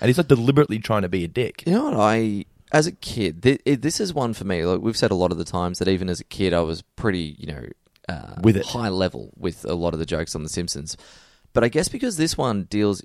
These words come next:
Speaker 2: particularly with a lot of adult emotional comedy rather than adult intellectual comedy, even, uh, there was a lot, particularly in the party scene in the first ten minutes of this movie, that just went well over my head when I was younger.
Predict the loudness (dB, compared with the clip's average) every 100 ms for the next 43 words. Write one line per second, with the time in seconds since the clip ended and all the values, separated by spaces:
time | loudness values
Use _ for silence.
0 | -10 -12 -8 -8 -4 -2 0 0 2 2
1 | 0 -4 -2 2 0 -2 -8 -2 0 0
2 | -2 -4 -4 -6 -4 -4 -4 -4 -4 -8
3 | -4 -4 -2 -6 -8 -8 -8 -4 -6 -4
4 | -4 -4 -8 -10 -20 _ _ _ -4 -2
5 | -2 0 0 6 6 8 6 6 8 6
6 | 6 _ -8 -4 0 0 0 0 0 0
7 | 0 0 0 -2 -2 -4 0 2 2 0
8 | -2 -2 -2 -2 -2 0 0 0 -4 -6
9 | -4 -4 -2 -2 -4 -4 -2 2 4 4
10 | 4 -2 -4 0 -2 0 -2 0 -2 -2
11 | -4